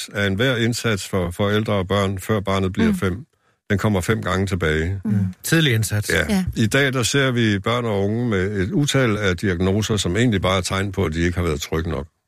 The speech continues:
Speaker 1: Og de har ikke haft stabil voksenkontakt nok. Så det spørgsmål, der hele tiden kører rundt i hovedet på os, og det har jeg ikke noget, øh, genialt svar på, det er, hvordan laver vi små, trygge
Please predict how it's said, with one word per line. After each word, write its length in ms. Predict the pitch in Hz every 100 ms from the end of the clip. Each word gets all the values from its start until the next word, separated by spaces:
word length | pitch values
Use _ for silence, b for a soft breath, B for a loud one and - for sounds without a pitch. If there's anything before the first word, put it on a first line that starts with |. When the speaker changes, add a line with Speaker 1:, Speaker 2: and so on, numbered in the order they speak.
| _ _ -
Speaker 1:
Og 80 | 92
de 80 | 98
har 80 |
ikke 140 | 98 95
haft 160 | 98
stabil 320 | - 95 107 92
voksenkontakt 840 | 85 98 - 90 76 71 78 76
nok. 160 | 78 82 - _ _ _ _ _ -
Så 180 | - 98
det 180 | 110 143
spørgsmål, 520 | 139 143 143 135 104
der 80 | 98
hele 140 | 120
tiden 260 | 120 123 107
kører 160 | 113
rundt 240 | 95 110 113
i 40 |
hovedet 260 | 87 107 113
på 200 | 107 104
os, 160 | 98
og 100 | 92
det 120 | 104 113
har 60 |
jeg 100 | 104
ikke 120 | 101 107
noget, 500 | 104 107 98 82 80
øh, 80 |
genialt 380 | 85 95 98 90
svar 260 | - 95 92
på, 260 | 92 92 90
det 140 | 101
er, 160 | 98 98 87 - _ _ _ _ -
hvordan 320 | 123 113 127
laver 260 | 131 123 98
vi 100 | 98
små, 360 | - 131 131 123
trygge 520 | - 113 113 123 120